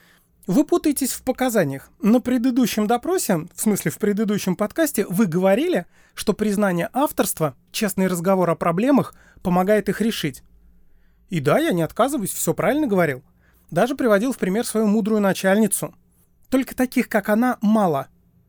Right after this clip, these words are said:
Она в той ситуации действительно хотела знать, что случилось, чтобы не допустить новых факапов. А я сегодня толкую про бессмысленные вопросы "почему?", главная цель которых — унизить собеседника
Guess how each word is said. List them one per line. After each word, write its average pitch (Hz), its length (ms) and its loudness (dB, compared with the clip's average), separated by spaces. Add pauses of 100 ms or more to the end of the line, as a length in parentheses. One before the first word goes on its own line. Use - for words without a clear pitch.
(180)
Она 240 320 4
в - 100 -8
той 233 160 0
ситуации 202 540 -2
действительно 202 800 2
хотела 190 400 0
знать, 180 280 -2
что 190 200 -4
случилось, 269 640 -2 (360)
чтобы 208 360 0
не 202 120 2
допустить 190 540 -2
новых 202 340 0
факапов. - 580 -4 (460)
А 180 100 2
я 311 140 2
сегодня 233 300 0
толкую 185 380 0
про 196 180 -2
бессмысленные 180 800 2
вопросы 151 380 -2
"почему?", - 400 -4 (540)
главная 196 440 2
цель 233 220 -2
которых — - 500 -2 (360)
унизить 247 460 4
собеседника 175 760 -2